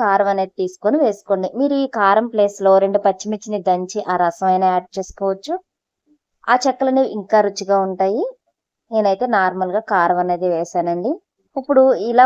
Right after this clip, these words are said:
మరుగుతున్న వాటర్ లో కొంచెం కొంచెంగా మనం తీసుకున్న బియ్య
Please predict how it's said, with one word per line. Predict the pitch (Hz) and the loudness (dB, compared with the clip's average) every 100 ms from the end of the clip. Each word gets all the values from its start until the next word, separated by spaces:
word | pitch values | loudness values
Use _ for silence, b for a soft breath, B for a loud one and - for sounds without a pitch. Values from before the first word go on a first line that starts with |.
| 247 | 6
మరుగుతున్న | 226 220 220 226 220 202 | 4 4 0 0 2 4
వాటర్ | 185 185 185 180 | 4 2 -2 -2
లో | 180 | -2
కొంచెం | 254 254 277 269 | -2 0 0 0
కొంచెంగా | 262 262 254 254 | 0 -2 0 2
మనం | 240 220 208 | 2 2 0
తీసుకున్న | 208 - 226 208 | -4 -4 -4 -2
బియ్య | 190 190 | -2 -2